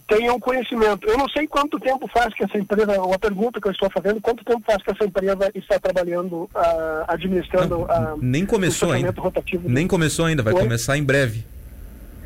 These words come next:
Speaker 1: Vai começar. Então,
Speaker 2: Isso.
Speaker 1: assim, ó, é, como é que eu diria assim, ó, é, é fundamental que as, as pessoas, primeiro momento,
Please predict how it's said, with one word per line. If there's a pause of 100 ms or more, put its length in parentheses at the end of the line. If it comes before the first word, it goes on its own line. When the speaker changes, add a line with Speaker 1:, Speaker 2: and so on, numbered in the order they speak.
(340)
Speaker 1:
Vai
começar.
Então,
Speaker 2:
Isso.
Speaker 1:
assim,
ó, (420)
é, (200)
como
é
que
eu
diria
assim,
ó, (720)
é,
é
fundamental (220)
que
as, (160)
as
pessoas, (320)
primeiro
momento,